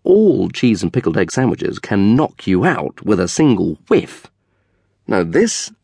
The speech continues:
sandwich was extraordinary because of the length of time it had been in Compton's bag. His mum had put it in his lunchbox nearly three weeks earlier. But due to a rather complicated series of events that I shan't bore you with here,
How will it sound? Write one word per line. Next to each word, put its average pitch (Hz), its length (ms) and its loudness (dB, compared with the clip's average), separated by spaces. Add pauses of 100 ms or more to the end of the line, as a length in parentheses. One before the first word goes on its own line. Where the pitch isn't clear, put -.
sandwich - 680 -6
was 95 180 0
extraordinary - 1300 -4
because 170 360 0
of 131 120 0
the 127 80 0
length 135 500 0
of 113 220 -6
time 151 760 -2
it 117 160 0
had 104 180 -4
been 139 200 2
in 92 160 0
Compton's 107 560 -6
bag. - 680 -6 (680)
His 117 180 0
mum 180 240 4
had 85 140 -2
put - 160 0
it 92 60 -4
in 95 100 2
his 85 140 0
lunchbox 107 600 -4
nearly 143 380 2
three 180 880 2
weeks 135 800 -4 (100)
earlier. 151 580 -2 (580)
But 123 120 0
due 160 160 2
to 143 160 2
a 127 40 4
rather 127 360 2
complicated - 680 -4
series 87 340 -2
of 82 80 -2
events 87 340 -2
that 90 100 -2
I 92 60 0
shan't - 440 -4
bore 82 160 0
you 78 140 -4
with - 180 -6
here, - 380 -2